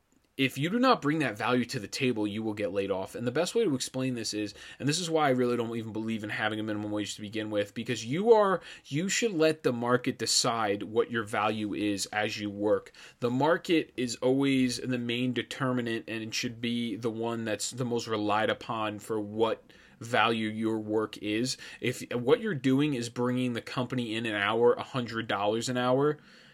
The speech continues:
and then they decide they're, "Okay, well, we're gonna pay this guy seventy dollars an hour 'cause he's bringing us in a hundred dollars an hour. We'll give him health benefits, everything else." Let's say that's how it goes. That is how a free market works. You are only, it, this system will price people out.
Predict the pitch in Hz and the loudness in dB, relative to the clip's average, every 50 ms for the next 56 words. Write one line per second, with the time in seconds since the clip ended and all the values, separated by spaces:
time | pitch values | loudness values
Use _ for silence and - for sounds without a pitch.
0 | - - - 139 143 135 127 123 123 117 113 107 101 - - 143 127 123 117 123 | -10 -2 0 2 4 4 4 4 4 2 2 2 2 4 4 6 4 4 4 4
1 | 113 127 156 165 - 127 113 110 113 117 120 120 110 113 104 - - 123 117 107 | 4 6 6 4 6 4 2 2 2 0 0 0 -2 -2 -4 0 0 -2 0 0
2 | - 117 110 - - 127 113 117 120 120 117 110 110 107 104 107 104 110 107 110 | -4 -2 -2 0 0 0 0 0 0 0 2 4 4 4 4 2 0 0 -2 0
3 | 110 104 110 107 107 113 104 - 120 113 113 110 110 104 - 123 113 107 - 123 | 0 -2 -4 -6 -8 -8 -6 -4 -4 -4 -2 -2 -4 -2 -2 -4 -4 -4 -4 -4
4 | 117 110 113 107 107 107 110 107 110 107 104 107 104 107 104 104 104 - 120 107 | -4 -4 -2 0 0 0 0 0 0 2 2 4 4 4 2 0 0 -2 -4 -6
5 | 101 101 - 120 120 - - 113 113 - - - - 113 107 104 - 107 110 107 | -6 -4 -2 -4 -2 -2 -2 -4 -4 -4 -6 -2 -2 -2 -2 -2 -4 -4 -6 -6
6 | 95 101 - 113 107 - - 123 117 107 - - - - - - - 107 101 110 | -6 -6 -8 -8 -6 -2 0 0 0 0 -2 -6 -16 -16 -10 -4 0 2 2 2
7 | - - 131 117 110 98 95 120 117 117 104 95 92 - - - - _ _ _ | 2 0 0 2 0 0 2 2 2 2 2 -2 -4 -8 -10 -12 -14 _ _ _
8 | _ _ _ _ _ _ _ _ - 117 113 131 135 131 123 - - 135 127 123 | _ _ _ _ _ _ _ _ 0 2 2 4 4 2 2 0 2 2 4 6
9 | 123 123 120 - - - 113 110 110 107 104 - - - 131 127 120 117 110 110 | 4 4 2 0 -4 -4 -2 -2 0 -2 -2 -4 -2 0 2 2 2 2 0 -2
10 | 107 - 110 82 101 117 143 151 - - - - - - - 120 117 110 117 123 | 0 -2 -4 -2 0 2 4 4 4 2 0 -6 -6 -6 -8 -10 -8 -2 2 2
11 | 123 123 - 120 120 120 117 - 123 127 139 143 139 139 139 135 135 131 - - | 4 4 4 2 2 2 2 0 0 0 0 2 2 2 2 2 0 -2 -4 -14
12 | - - - - - 123 127 - - - - - - - 131 131 147 160 - - | -20 -20 -12 -4 0 0 0 0 -4 -12 -20 -20 -12 -6 0 2 2 4 6 6
13 | - - 160 165 - - 135 127 123 113 113 110 104 - - - 135 135 143 139 | 6 6 4 4 4 4 2 0 0 0 -2 -4 -4 -6 -4 0 2 2 2 0
14 | - - - 151 139 - 120 113 - - 120 135 131 117 - - | -2 -4 -4 -4 0 0 -2 -2 -2 -2 0 2 2 2 0 -2